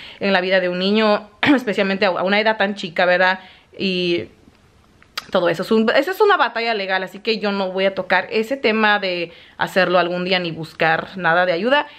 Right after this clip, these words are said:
Y así ella después, en el futuro, decida y ella tenga la edad, dieciocho años, y quiere quitarse su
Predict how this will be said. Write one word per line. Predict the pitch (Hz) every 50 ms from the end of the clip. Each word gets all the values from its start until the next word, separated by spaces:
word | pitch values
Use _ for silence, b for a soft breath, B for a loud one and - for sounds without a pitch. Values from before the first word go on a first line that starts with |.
| B B _
Y | 220 220
así | 220 220 262 262
ella | 254 262 269 269
después, | 262 269 262 - _ 269 269 285 277 - _ _
en | - 254 262
el | 262 277
futuro, | 285 285 247 - 302 294 285 285
decida | 262 247 247 - 277 262 262 277 269 262
y | 233 214
ella | 220 233 233
tenga | 233 226 220 233 226 240 233 220
la | 202 214 208
edad, | 208 214 208 220
dieciocho | 226 233 220 220 - 214 214 220 - 240
años, | 226 214 226 226 220 220
y | 208
quiere | - 202 196 196 202 196 202 B B B B B
quitarse | - 208 202 208 226 233 247 247 - 294 277 294 285
su | - 277 262 247